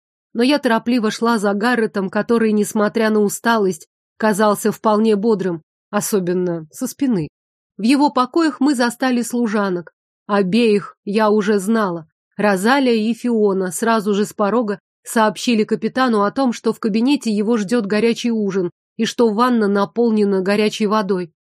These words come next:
Отпустив обеих взмахом руки, Джон сбросил с плеч тяжелый плащ и повернулся ко мне. «Пойди поешь, пока я вымоюсь»,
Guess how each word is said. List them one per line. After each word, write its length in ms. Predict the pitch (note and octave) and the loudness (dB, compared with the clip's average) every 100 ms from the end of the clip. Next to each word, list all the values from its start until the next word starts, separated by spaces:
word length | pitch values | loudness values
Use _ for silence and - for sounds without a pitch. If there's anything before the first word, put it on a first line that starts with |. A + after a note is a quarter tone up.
| _ _ - | _ _ -6
Отпустив 640 | G#3 - A3+ - A3+ - | -4 0 0 2 0 2
обеих 560 | G#3 F#3 G#3+ G3+ - G#3 | 0 2 2 2 0 -6
взмахом 560 | G3 G3 G#3+ G3+ G#3 | -4 0 0 0 -2
руки, 340 | G#3+ G3+ C4+ - _ _ | -2 -2 -4 -6 _ _
Джон 280 | F#3 C4 A#3+ | -2 2 2
сбросил 520 | G3+ G3 B3 A3+ G3 | 0 2 0 2 0
с 80 | F#3 | -2
плеч 360 | - G#3+ G3+ - | -2 0 0 -2
тяжелый 520 | G3 F#3+ G#3 F#3+ F3+ | -2 0 2 2 2
плащ 420 | - G#3+ A3+ - | 0 0 0 -4
и 40 | E3 | -2
повернулся 580 | G3+ G3+ G#3 G3+ - | 0 2 2 0 -2
ко 140 | F#3+ G3+ | -2 0
мне. 360 | G#3 F#3+ D#3 _ _ _ | 0 0 -4 _ _ _
«Пойди 280 | - A#3+ G#3 | -2 0 0
поешь, 460 | - F#3+ F#3+ D#3+ - | 0 0 0 -2 -4
пока 240 | E3+ E3 | -6 -2
я 160 | F3 E3 | -2 0
вымоюсь», 600 | F3+ E3+ D#3+ D#3 - | 0 0 -2 -4 -8